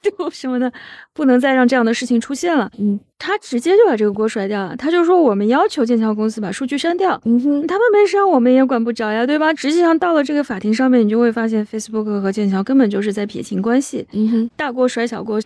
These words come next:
Speaker 2: 所以这个时候他的心态发生了巨变。
Speaker 1: 是的，我觉得主要还是因为他看到一个有权有势的人公然在一个这样大的媒体上撒谎，使得一些信念之类的东西开始崩塌了。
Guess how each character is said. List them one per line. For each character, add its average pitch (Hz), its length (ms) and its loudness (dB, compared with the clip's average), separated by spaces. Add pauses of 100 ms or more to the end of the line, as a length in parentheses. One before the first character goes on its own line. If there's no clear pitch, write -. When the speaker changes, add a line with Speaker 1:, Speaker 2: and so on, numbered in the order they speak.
Speaker 2:
所 277 240 -2
以 277 100 -2
这 269 160 -4
个 233 140 -2
时 208 160 -6
候 214 180 0
他 208 160 -4
的 202 120 -4
心 208 160 -2
态 214 120 2
发 190 160 -4
生 190 180 -4
了 170 100 0
巨 190 180 -6
变。 170 320 -6
Speaker 1:
是 - 180 -2
的， 254 220 0
我 240 160 2
觉 269 100 -4
得 392 120 4
主 240 240 -2
要 302 180 0
还 294 180 0
是 240 140 -2
因 233 100 4
为 233 120 2
他 233 180 -2
看 247 240 2
到 226 300 -2 (580)
一 240 160 2
个 285 140 2
有 226 180 2
权 208 180 -2
有 220 160 2
势 233 200 -4
的 220 80 0
人 208 260 0
公 349 220 -2
然 220 280 0
在 226 280 -4
一 202 160 -6
个 214 200 -2
这 349 220 -4
样 302 160 2
大 269 140 0
的 226 100 0
媒 202 140 -2
体 202 120 -8
上 202 200 -6
撒 202 180 -10
谎， - 240 -16 (480)
使 - 240 -2
得 240 180 4
一 294 140 0
些 277 180 -2
信 381 240 -2
念 254 320 4 (160)
之 247 140 -4
类 240 160 4
的 208 140 -4
东 220 180 0
西 220 80 -4
开 220 160 -6
始 214 140 -4
崩 208 180 -4
塌 202 200 -8
了。 190 200 -8